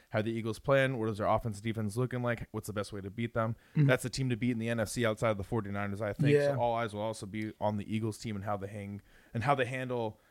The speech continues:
Speaker 1: uh, their Super Bowl loss.
Speaker 2: Yeah, for sure. And, and you know, a, a Super Bowl rematch that doesn't have Nick Foles or Tom Brady, it's just crazy how,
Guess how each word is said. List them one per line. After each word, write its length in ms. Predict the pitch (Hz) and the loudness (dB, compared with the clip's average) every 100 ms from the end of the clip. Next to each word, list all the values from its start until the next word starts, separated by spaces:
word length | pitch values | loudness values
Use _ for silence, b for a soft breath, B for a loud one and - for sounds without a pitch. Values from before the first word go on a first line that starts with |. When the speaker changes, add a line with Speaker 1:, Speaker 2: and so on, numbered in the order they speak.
| - | -6
Speaker 1:
uh, 100 | 104 | -2
their 120 | 104 | 0
Super 260 | 90 - 107 | 0 -2 0
Bowl 240 | 104 101 | 6 6
loss. 420 | 95 104 - - - | 6 6 4 0 2
Speaker 2:
Yeah, 360 | 147 185 156 | 8 10 10
for 220 | 127 147 | 4 -6
sure. 340 | 143 175 175 139 | -6 -2 2 2
And, 400 | 147 147 151 151 | 0 -4 -4 -6
and 260 | 143 139 143 | -4 -4 -4
you 80 | 147 | 0
know, 240 | 139 139 | 0 2
a, 340 | 135 139 139 131 | 0 0 -2 -4
a 80 | 147 | -2
Super 320 | - 190 175 | 2 2 2
Bowl 240 | 160 160 156 | 4 4 6
rematch 640 | 151 156 156 156 160 - | 2 2 4 4 2 4
that 180 | 151 131 | 6 6
doesn't 300 | 147 143 147 | 4 0 4
have 340 | 147 143 131 | 6 6 4
Nick 160 | 143 147 | -2 -2
Foles 360 | - 143 139 135 | 0 0 2 0
or 100 | 139 | 2
Tom 240 | 147 139 | 6 6
Brady, 240 | 135 143 143 | 6 2 2
it's 180 | 120 - | 0 0
just 240 | 143 - | 0 2
crazy 420 | - 147 135 135 139 | 6 6 6 2 8
how, 340 | 135 135 | 10 10